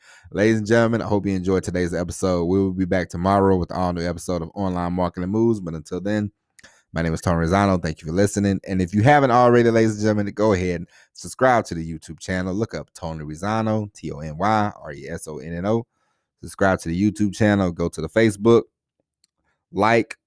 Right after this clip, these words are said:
share, and follow Online Marketing Moves page. We, uh, we post, you know, episodes of the podcast, but we will start posting more stuff in the near future.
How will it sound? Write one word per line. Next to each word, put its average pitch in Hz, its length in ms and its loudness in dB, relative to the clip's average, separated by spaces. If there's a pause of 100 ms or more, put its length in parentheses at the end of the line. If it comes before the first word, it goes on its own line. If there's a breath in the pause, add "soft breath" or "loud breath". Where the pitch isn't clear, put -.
(240)
share, 107 680 2 (120)
and 80 220 -8
follow 98 500 2 (200)
Online 92 520 -2
Marketing 90 420 -2
Moves 95 320 -2
page. 95 640 -2 (440 soft breath)
We, 78 340 -8
uh, 76 360 -8 (120)
we 85 160 -10
post, 90 600 -4 (420)
you 80 80 -8
know, 73 100 -6
episodes 82 460 -4
of 71 60 -8
the 78 60 -10
podcast, 95 680 0
but 76 100 -8
we 80 160 -4
will 78 60 -8
start 78 260 -8
posting 82 340 -6
more 87 220 -2
stuff 107 460 2 (1300 soft breath)
in 76 100 -6
the 73 80 -4
near 76 220 -4
future. 104 560 4